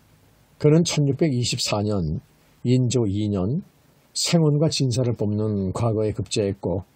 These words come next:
천육백삼십 년 임시로 보는 과거인 별시의 병과로 급제하기도 했습니다. 그리고 천육백삼십육 년 병자호란 때에는 선조를 남한산성으로 호위했다가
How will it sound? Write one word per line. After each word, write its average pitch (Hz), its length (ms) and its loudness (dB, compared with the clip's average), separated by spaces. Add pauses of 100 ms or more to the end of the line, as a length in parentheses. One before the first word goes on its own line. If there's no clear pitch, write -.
(760)
천육백삼십 143 760 0
년 107 480 -2
임시로 127 440 0
보는 113 260 -2
과거인 110 540 -2 (600)
별시의 123 800 0
병과로 113 640 -2
급제하기도 98 500 -2
했습니다. 92 600 -4 (1040)
그리고 147 260 4
천육백삼십육 151 1000 0
년 110 420 0
병자호란 117 640 -2
때에는 104 560 -2 (1080)
선조를 135 680 2
남한산성으로 117 800 0
호위했다가 98 800 -2